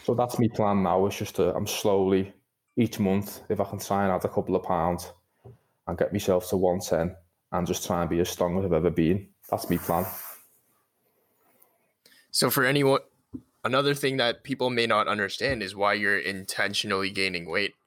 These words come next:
Speaker 2: Um, beginners just wanna lose weight, they wanna build muscle, and they just wanna look as lean as possible.
Speaker 1: Yeah.
Speaker 2: But Francis, on the other hand, was doing it for powerlifting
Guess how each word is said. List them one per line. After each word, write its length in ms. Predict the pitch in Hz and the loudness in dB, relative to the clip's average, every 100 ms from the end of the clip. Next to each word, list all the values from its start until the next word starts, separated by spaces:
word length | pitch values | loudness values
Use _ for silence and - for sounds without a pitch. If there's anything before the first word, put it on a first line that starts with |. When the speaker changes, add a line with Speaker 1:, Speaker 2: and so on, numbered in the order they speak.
| _ _ - - _ _ - | _ _ -20 -20 _ _ -2
Speaker 2:
Um, 380 | 98 92 123 - _ 117 | -2 -2 -6 -12 _ -8
beginners 500 | 120 123 123 120 104 | -2 0 2 2 0
just 280 | - 107 92 | -2 -2 0
wanna 180 | 95 | 0
lose 300 | 90 95 98 | 0 -2 0
weight, 300 | 101 98 98 | 2 2 2
they 80 | 87 | 0
wanna 180 | 87 85 | 0 -2
build 240 | 82 82 | -2 -4
muscle, 600 | 82 95 - 101 95 92 - | 0 0 2 2 2 0 -6
and 120 | 90 | -8
they 40 | 98 | -6
just 160 | 95 | -6
wanna 140 | 101 92 | -4 -4
look 220 | 92 - | -4 -2
as 200 | 101 98 | -2 -2
lean 200 | 95 98 | -6 -4
as 100 | 95 | -4
possible. 540 | - 95 131 143 160 - _ - | 0 -2 -2 -4 -6 -8 _ -2
Speaker 1:
Yeah. 200 | - 78 - _ | 0 -2 -8 _
Speaker 2:
But 220 | - 98 | 0 0
Francis, 480 | - 117 135 143 117 | 0 0 2 2 0
on 100 | 107 | 0
the 120 | 98 | 0
other 220 | 82 90 90 | 0 0 0
hand, 320 | 82 80 90 | 0 0 -2
was 200 | 92 95 | -6 -4
doing 300 | 98 101 101 | -2 0 0
it 140 | 98 | -2
for 140 | - 98 | -2 -2
powerlifting 800 | 110 113 104 82 - 73 76 | 0 2 2 -2 -6 -8 -10